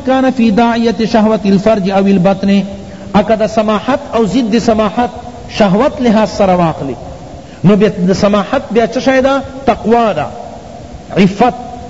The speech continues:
د سماحت بیا د عفت دلته څه شی ده؟ سماحت توضیح دی، څه شی ده؟ شره ده. وما كان في داعية شهوة الفرج أو البطن يسمى عفة وشرة. دارنګي که د سماحت او ضد سماحت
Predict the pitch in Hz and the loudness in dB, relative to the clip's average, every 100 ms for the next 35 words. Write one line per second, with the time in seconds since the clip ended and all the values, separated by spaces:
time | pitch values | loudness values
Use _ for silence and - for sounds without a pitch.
0 | - - 190 214 214 208 262 220 240 220 | -12 -2 0 2 0 0 -2 0 0 0
1 | 208 196 - 262 196 240 240 233 220 240 | 0 0 0 0 0 0 -2 -4 0 0
2 | 233 220 202 190 220 - 202 196 175 247 | 2 0 0 0 -2 0 0 2 0 0
3 | 240 214 240 240 240 - - - 202 170 | 0 0 2 2 0 -4 -10 0 4 4
4 | 180 180 139 120 104 92 90 - - - | 4 2 0 -2 -6 -8 -10 -12 -14 -18
5 | - - 92 - - - - - - - | -18 -16 -16 -16 -16 -16 -16 -14 -10 2
6 | 190 214 294 302 254 262 262 240 233 233 | 4 4 2 0 0 0 0 2 2 2
7 | 233 233 220 240 202 233 220 220 202 202 | 2 0 -2 -2 0 2 2 2 2 2
8 | 196 196 185 202 180 175 202 196 196 196 | 2 2 2 2 2 2 2 2 2 2
9 | 190 - 165 165 190 196 180 170 214 - | 0 2 2 4 2 4 2 2 -2 0
10 | 220 226 208 196 185 202 202 196 202 202 | 0 2 2 2 2 2 2 2 2 0
11 | 202 - - - 147 226 185 143 127 104 | -4 -10 -14 -2 0 2 0 -4 -6 -10
12 | - - - - - - - - 214 220 | -16 -18 -18 -18 -18 -18 -2 2 2 2
13 | 226 220 220 262 294 - - - 208 214 | 0 0 -2 -2 -2 -4 -14 -2 2 2
14 | 175 254 208 214 220 214 - | 2 0 0 2 2 0 0